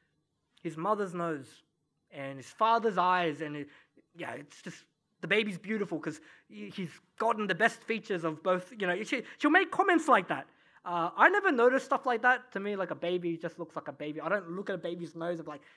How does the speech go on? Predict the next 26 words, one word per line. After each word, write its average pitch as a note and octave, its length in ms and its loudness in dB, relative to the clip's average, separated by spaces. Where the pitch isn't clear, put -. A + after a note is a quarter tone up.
"Yeah, B2+ 160 -18
his - 160 -20
father, D#3 340 0
father's F#3+ 380 2
nose." C3+ 340 -6
Um, F3 400 4
but E4+ 240 10
I C4+ 120 8
do D4+ 320 2
notice B3+ 360 6
that A#3 200 2
as G#3+ 160 -2
babies B3+ 520 -4
grow, A3 360 4
they A3+ 120 2
do C#4+ 300 0
start C#4+ 440 0
to G#3+ 60 -4
physically B3+ 560 -8
resemble F#3+ 760 -2
at F#3+ 200 -10
least B3 380 -8
one F3+ 240 0
of F3+ 100 -6
their G3 120 -4
parents. - 520 -4